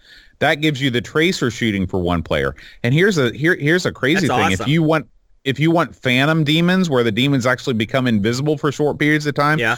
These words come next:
Speaker 1: you can press five. I don't know why you'd wanna complicate the game any more than that. But again,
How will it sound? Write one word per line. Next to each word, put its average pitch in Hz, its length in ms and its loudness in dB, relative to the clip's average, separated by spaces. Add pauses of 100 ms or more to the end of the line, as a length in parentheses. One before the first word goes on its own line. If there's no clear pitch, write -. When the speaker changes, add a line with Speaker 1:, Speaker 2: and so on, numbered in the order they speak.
(100)
Speaker 1:
you 123 140 2
can 135 120 0
press 139 300 0
five. 123 480 0
I 95 160 0
don't 143 180 0
know 131 120 0
why 120 160 0
you'd 113 160 -2
wanna 113 300 -2
complicate 139 500 -2
the 101 80 -12
game 117 180 0
any 110 140 0
more 117 200 2
than 117 100 0
that. 107 180 2
But 123 100 0
again, 147 340 2